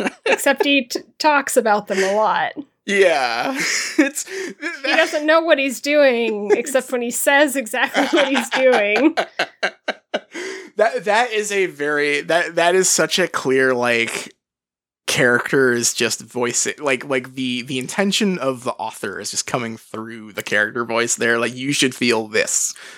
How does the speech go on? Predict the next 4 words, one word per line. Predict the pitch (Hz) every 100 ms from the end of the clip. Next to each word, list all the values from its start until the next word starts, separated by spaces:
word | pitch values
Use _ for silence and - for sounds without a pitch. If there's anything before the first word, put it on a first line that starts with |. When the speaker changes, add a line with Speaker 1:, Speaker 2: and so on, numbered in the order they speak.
| - -
Speaker 1:
now. | - - - -
Speaker 2:
Right. | 226 208 - 320 - 123
Speaker 1:
Uh, | 127 113 104 101 131 156
very | 147 151 143 127 120 110